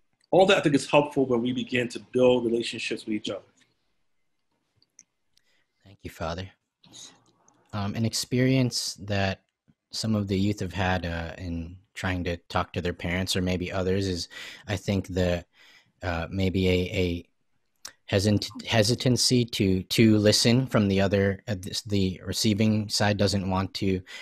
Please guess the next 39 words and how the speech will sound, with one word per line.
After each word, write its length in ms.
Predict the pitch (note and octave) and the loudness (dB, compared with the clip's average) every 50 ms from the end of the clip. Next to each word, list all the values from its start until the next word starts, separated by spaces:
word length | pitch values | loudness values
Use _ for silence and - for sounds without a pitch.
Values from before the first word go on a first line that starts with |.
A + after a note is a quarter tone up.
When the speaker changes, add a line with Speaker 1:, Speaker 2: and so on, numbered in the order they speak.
| - - | -16 -10
Speaker 2:
receive 380 | - E2+ - - A2+ G#2+ G#2 G#2+ | -6 -2 2 4 4 6 6 4
or 60 | G2+ | 4
be 160 | F2+ G2+ G#2 | 4 2 2
open 320 | - G#2 G2 - A2 G2+ G2 | 2 2 2 2 0 0 0
to 100 | A#2 G#2 | 0 -2
that 180 | G2+ G2+ - | -2 -2 -4
conversation. 840 | - - G#2 G2 F#2+ F#2+ - - - F#2+ F#2 F2 - - A2+ G#2+ G2 | -4 -4 -2 -2 -2 -2 -2 0 0 0 0 0 0 2 2 4 4
And, 200 | F#2 F2+ E2+ F2 - - - - - - - - - - | 2 2 0 -2 -6 -12 -16 -14 -16 -16 -18 -20 -10 -2
uh, 220 | - F#2+ F#2 F#2+ - | 0 2 2 2 2
I 80 | G#2 G2 | 0 0
think, 320 | - - A2+ G#2+ G#2 - | 2 4 4 4 4 4
uh, 240 | G#2 F#2+ F#2 F#2+ - | 4 4 4 4 2
you 180 | - G2+ G#2 G2 | -2 -4 -4 -2
know, 60 | F#2+ | -2
how 460 | - - A2+ A2+ A#2+ A#2 A#2 A2+ A2+ - - | 0 2 4 6 6 6 6 4 2 -2 -2
can 420 | - B2 A2+ G#2+ G#2 G#2 G#2 G#2 - _ - - _ _ _ _ - | 2 4 4 4 4 2 0 -4 -10 _ -20 -20 _ _ _ _ -4
they 120 | G2 G2+ G2+ | -2 0 0
approach 480 | G2 - - G#2+ G2+ A2 - - - | 0 0 2 4 4 4 2 0 0
that 160 | A#2+ A2+ A2+ | 0 0 0
conversation, 580 | - A2+ A2 A2 A2 G2+ G#2 A#2 A2 - - A#2 | 2 0 2 2 2 2 2 2 0 2 2 4
whether 180 | A2 A#2+ B2 B2 | 6 6 6 6
it's 160 | A#2+ - - | 4 4 2
with 140 | B2+ B2 - | 0 0 2
their 100 | A2+ G2+ | 0 0
family 380 | - A2+ G#2+ G#2 G#2+ A2+ A2 | 2 2 4 4 6 6 6
or 80 | A2 G#2+ | 6 6
with 160 | G2+ F#2+ - - | 4 2 2 0
others 420 | A2 G#2+ G#2 G#2+ G2 F#2 E2+ - - | 2 2 4 4 4 2 2 0 0
that 220 | - G2 F2+ F#2+ - - | 0 2 2 0 -2 -6
they 240 | G2+ F#2+ G2+ F#2+ F#2+ | -6 -2 -2 0 -2
don't 340 | E2+ F2+ G#2+ A2+ A#2+ - - | 0 2 2 2 2 2 0
want 220 | G#2 G#2 G2+ F#2+ - | 0 0 0 0 -2
to 80 | - G2+ | -4 -2
even 360 | F#2+ G2+ F2+ F#2+ F#2+ F#2 F#2+ F#2 | -2 -2 0 0 0 0 0 0
listen 340 | F#2+ G2 G2 - - G2 F2+ | 0 0 0 0 0 -2 -2
or 80 | F2 | -2
have 320 | E2 F2+ F2 F2+ F2+ F#2 E2+ | -2 -2 -2 -2 -4 -6 -8
that 240 | E2+ E2 E2+ - | -10 -10 -10 -12
conversation? 800 | - - F2 F2 F2 F2+ - - - F2+ F2+ - - - F2 F2+ | -14 -14 -14 -14 -14 -12 -12 -12 -12 -12 -12 -14 -14 -14 -18 -20